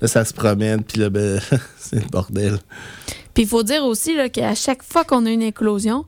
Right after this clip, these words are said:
Speaker 2: les cartes propagation, on en pige de plus en plus.
Speaker 1: Effectivement.
Speaker 2: Donc, euh, un tour de jeu, comment ça va jouer ? On va faire quatre actions.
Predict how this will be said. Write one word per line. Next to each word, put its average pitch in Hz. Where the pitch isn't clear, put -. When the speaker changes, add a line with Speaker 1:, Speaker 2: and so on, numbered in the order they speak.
Speaker 2:
les 208
cartes 262
propagation, 220
on 208
en 196
pige 233
de 202
plus 202
en 185
plus. -
Speaker 1:
Effectivement. 107
Speaker 2:
Donc, 220
euh, 208
un 208
tour 302
de 214
jeu, 247
comment 220
ça 214
va 196
jouer ? 254
On 220
va 196
faire 226
quatre -
actions. 240